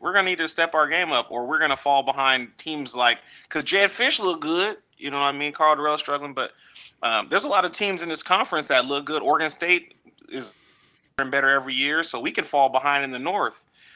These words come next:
uh, real, real easy if we, you know, don't have a great hire.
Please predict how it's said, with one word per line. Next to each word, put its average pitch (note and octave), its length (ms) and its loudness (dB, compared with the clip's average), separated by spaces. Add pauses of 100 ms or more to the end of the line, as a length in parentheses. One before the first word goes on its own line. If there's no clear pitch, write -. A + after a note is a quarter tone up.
(120)
uh, G2 280 -4
real, G3 200 4
real D3+ 180 2
easy C3 340 -6
if A#2 160 -8
we, B2+ 320 -10 (100)
you - 80 -20
know, F#2+ 220 -14 (1500)
don't A#2+ 240 -4
have B2 180 0
a G2+ 100 -4
great A#2 280 -4
hire. A#2 420 6